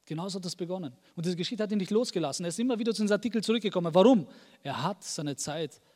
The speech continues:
anders eingeteilt. Er hat die Zeit, die für ihn war, seine persönliche wertvolle Zeit, hat er Gott geschenkt. Und auf einmal hat Gott begonnen, sein ganzes Leben umzu-, umzukrempeln und umzudesignen. Warum?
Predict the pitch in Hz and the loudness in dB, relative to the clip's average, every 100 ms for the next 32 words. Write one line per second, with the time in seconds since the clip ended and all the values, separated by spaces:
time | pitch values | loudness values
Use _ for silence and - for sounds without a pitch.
0 | _ _ _ - 139 127 123 127 123 110 | _ _ _ -10 -8 -6 -8 -8 -10 -12
1 | 104 - _ _ - 156 180 - - 226 | -16 -20 _ _ -4 -4 -4 -2 4 6
2 | 262 196 190 220 285 233 170 143 233 262 | 6 4 4 8 8 8 4 4 4 4
3 | 214 180 226 196 180 175 214 190 175 - | 4 2 4 2 2 2 2 2 0 0
4 | 170 131 - - _ - 139 131 - 151 | 0 -2 -6 -20 _ -8 -8 -6 -4 -4
5 | - 139 - 139 123 - - _ _ _ | -4 -6 -4 -4 -8 -12 -20 _ _ _
6 | _ 151 139 - - 208 254 226 190 165 | _ -4 -2 -2 0 4 6 8 6 4
7 | 160 - 175 170 165 147 160 147 123 - | 0 2 0 0 -2 0 2 0 -4 -10
8 | - 147 131 151 143 147 143 139 - 180 | -14 -10 -8 -8 -8 -6 -6 -6 0 0
9 | 160 131 - 135 - 180 185 - 143 - | 0 -2 -8 -10 -6 -2 -2 -4 -8 -2
10 | 170 165 151 143 139 - 175 147 160 143 | -2 -2 -6 -6 -6 -2 -2 -2 -6 -6
11 | 131 143 131 120 123 131 196 226 | -4 -2 -4 -6 -2 2 2 2